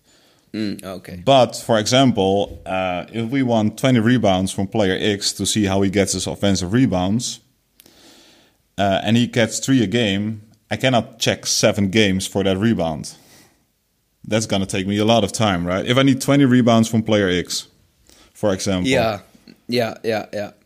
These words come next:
Speaker 2: Then that database
Speaker 1: And
Speaker 2: gives
Speaker 1: then
Speaker 2: me
Speaker 1: you
Speaker 2: that
Speaker 1: save
Speaker 2: in
Speaker 1: the time.
Speaker 2: two
Speaker 1: Yeah.
Speaker 2: minutes.
Speaker 1: Mm,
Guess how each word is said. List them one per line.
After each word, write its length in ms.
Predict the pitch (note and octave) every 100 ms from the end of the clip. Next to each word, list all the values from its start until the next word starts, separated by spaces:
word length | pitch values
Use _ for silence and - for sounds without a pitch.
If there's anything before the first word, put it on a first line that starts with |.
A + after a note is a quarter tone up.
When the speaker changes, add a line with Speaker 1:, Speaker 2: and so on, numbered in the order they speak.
| _ -
Speaker 2:
Then 460 | F2+ A#2+ C3 G#2
that 220 | G2+ G2+
database 520 | G#2+ A#2 G#2+ F2+ F#2 F#2+
Speaker 1:
And 80 |
Speaker 2:
gives 120 | A2+ A2+
Speaker 1:
then 80 |
Speaker 2:
me 60 | C#3
Speaker 1:
you 60 | A2
Speaker 2:
that 160 | G#2+
Speaker 1:
save 200 | B2 A2+
Speaker 2:
in 100 | A2+
Speaker 1:
the 80 | A2
time. 300 | - G#2 F#2+
Speaker 2:
two 80 | C#3
Speaker 1:
Yeah. 60 |
Speaker 2:
minutes. 520 | B2 B2+ F#2+ G2 - - _ _ _ _ _ _ _
Speaker 1:
Mm, 340 | A#2 A#2+ A2